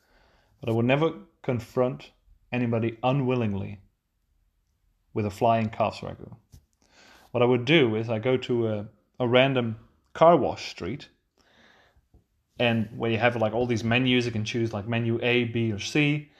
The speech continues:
And you can have, like, um, only cleaning or also, uh, like, soaping or whatever. And at the bottom of the big list, I just write calf's ragu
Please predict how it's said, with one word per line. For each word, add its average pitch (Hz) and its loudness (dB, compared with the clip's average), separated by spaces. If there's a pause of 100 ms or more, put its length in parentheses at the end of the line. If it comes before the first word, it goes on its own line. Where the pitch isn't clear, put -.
(360)
And - -20
you 76 -20
can 69 -20
have, 107 -14
like, 107 -10
um, 101 -8 (720)
only 123 0
cleaning 156 4
or 131 2
also, 123 2
uh, 120 0
like, 117 -4
soaping 139 -2
or 117 -2
whatever. 135 0 (840)
And 135 -2
at 127 -4
the 139 2
bottom 147 6
of 151 0
the 139 -2
big 143 4
list, 139 2
I 135 -2
just 123 -4
write 127 2 (480)
calf's 165 8
ragu 101 -4